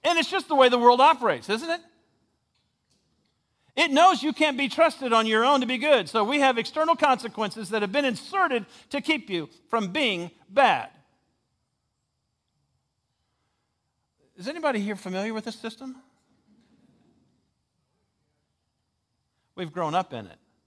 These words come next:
It's the way the world operates. And lately, I've mentioned things that will happen in the end times, and it's all about this tree run amok. It's all about the tree of the knowledge of good and evil. It's all about control.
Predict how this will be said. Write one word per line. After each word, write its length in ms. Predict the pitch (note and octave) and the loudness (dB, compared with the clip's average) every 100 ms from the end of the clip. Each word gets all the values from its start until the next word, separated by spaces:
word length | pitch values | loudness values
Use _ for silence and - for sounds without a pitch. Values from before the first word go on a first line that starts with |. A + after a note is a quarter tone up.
| _ _ _ _ | _ _ _ _
It's 100 | - | -12
the 80 | F#3 | -6
way 120 | E3+ | -4
the 100 | C#3+ | -4
world 220 | C#3 C3 | -4 -2
operates. 640 | C3+ C#3 A2+ F#2+ _ - _ _ _ _ _ _ _ _ _ | -2 -4 -14 -18 _ -20 _ _ _ _ _ _ _ _ _
And 100 | F3+ | 0
lately, 400 | G3+ C#4 G#3 F3 - _ | 2 2 0 -2 -6 _
I've 180 | F#3 A3 | 4 4
mentioned 340 | A#3 A#3+ A#3 G3+ | 2 -2 -4 0
things 240 | A3 F#3+ | 0 0
that 120 | G3 | 0
will 120 | F#3 | 2
happen 340 | F#3+ A3+ - G3 | 2 2 0 -4
in 80 | F3+ | -2
the 100 | F#3 | -2
end 160 | F#3 | -2
times, 380 | A3+ A#3 G#3 D#3 | 0 2 0 -4
and 120 | E3+ | -6
it's 120 | D#3+ | -2
all 220 | A#3+ A#3 G3 | 2 4 2
about 400 | E3+ G#3+ E3 C#3 | 2 2 2 0
this 160 | F#3+ | -8
tree 560 | - C4 A#3+ D#3 C#3+ C#3 D3+ | -8 -6 -4 -4 -6 -14 -16
run 320 | D3 G#3 G3 | -4 -2 0
amok. 380 | - - - - _ _ _ _ _ _ _ _ _ _ G#3+ | 0 -2 -4 -20 _ _ _ _ _ _ _ _ _ _ 4
It's 220 | B3+ C4 | 4 8
all 180 | C4+ A3+ | 6 6
about 260 | G#3+ - | 4 2
the 60 | F3+ | 0
tree 240 | - A#3 | -6 -4
of 60 | F3+ | -2
the 80 | F3+ | 4
knowledge 320 | F#3+ F3+ D#3 | 4 2 -2
of 80 | D#3 | -4
good 160 | F3+ | -4
and 100 | E3+ | -2
evil. 220 | F3 C3+ | -4 -2
It's 160 | F3+ G#3 | -2 2
all 260 | A#3+ D4+ D4+ | 6 6 6
about 300 | C4 A#3 - | 6 4 0
control. 520 | G3+ - G#3 C3+ | -8 0 2 2